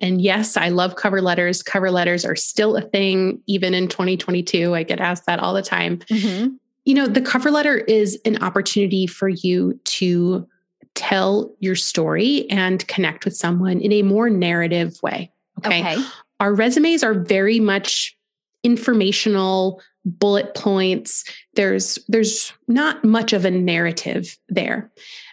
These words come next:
Speaker 1: Uh, whereas a cover letter is and can be a little bit more of a story.
Speaker 2: Mm-hmm.
Speaker 1: And that's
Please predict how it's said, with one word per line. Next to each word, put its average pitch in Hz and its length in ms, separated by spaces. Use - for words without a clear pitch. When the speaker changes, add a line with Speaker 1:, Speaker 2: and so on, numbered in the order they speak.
Speaker 1:
Uh, 190 180
whereas 190 560
a 214 60
cover 453 320
letter 208 640
is 220 500
and 220 160
can 247 240
be 208 220
a 202 100
little 208 180
bit 254 140
more 185 200
of 214 80
a 240 40
story. 240 560
Speaker 2:
Mm-hmm. 190 420
Speaker 1:
And 196 400
that's 226 480